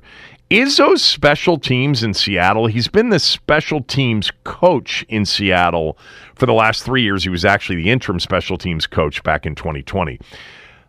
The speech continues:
Per the D V O A metric, the Seahawks special teams units during his four years as the coordinator finished third, fifth,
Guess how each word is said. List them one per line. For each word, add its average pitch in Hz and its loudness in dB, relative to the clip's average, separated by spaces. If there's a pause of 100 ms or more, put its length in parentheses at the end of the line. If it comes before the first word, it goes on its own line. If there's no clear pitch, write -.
(420)
Per 277 6
the 349 6
D 190 -2
V 175 4
O 147 6
A 127 2
metric, 104 -2 (300)
the 123 4
Seahawks 196 2
special 143 0
teams 110 -2
units 131 0 (340)
during 113 0
his 123 0
four 127 0
years 113 0 (260)
as 98 0
the 101 -2
coordinator 113 0 (280)
finished 131 0 (200)
third, 170 4 (380)
fifth, - 0